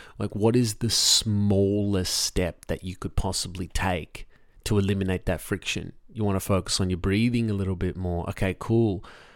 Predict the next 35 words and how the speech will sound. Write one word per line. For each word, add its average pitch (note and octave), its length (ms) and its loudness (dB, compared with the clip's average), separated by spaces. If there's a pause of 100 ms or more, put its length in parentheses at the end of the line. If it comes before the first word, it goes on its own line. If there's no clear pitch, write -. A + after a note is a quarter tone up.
(120)
Well, G2 500 2 (340)
set - 280 2
the G#2+ 80 -2
timer, F2 540 -2 (280)
five G2 380 4
minutes, F#2 600 -4 (300)
and G2+ 120 -4
just F#2 300 -2
breathe G#2 580 2 (240)
deeply. G#2 680 -2
This F#2+ 200 -4
is F2 80 -4
something F2+ 260 0
that E2+ 140 -4
we E2+ 100 -4
don't E2+ 380 0 (320)
do F#2+ 520 0
in F2+ 200 -4
our E2+ 180 -4
lives. E2+ 480 0
This F#2+ 100 -4
is F2+ 100 -2
something F2+ 240 -2
that E2 120 0
I F#2+ 200 2
haven't F2+ 280 -2
done E2+ 160 0
in E2 80 -6
my E2 100 -4
life, E2 280 -4
but F2 100 -2
I'm E2+ 120 -4
now F#2+ 260 0
starting F2 440 -2
to E2+ 320 -4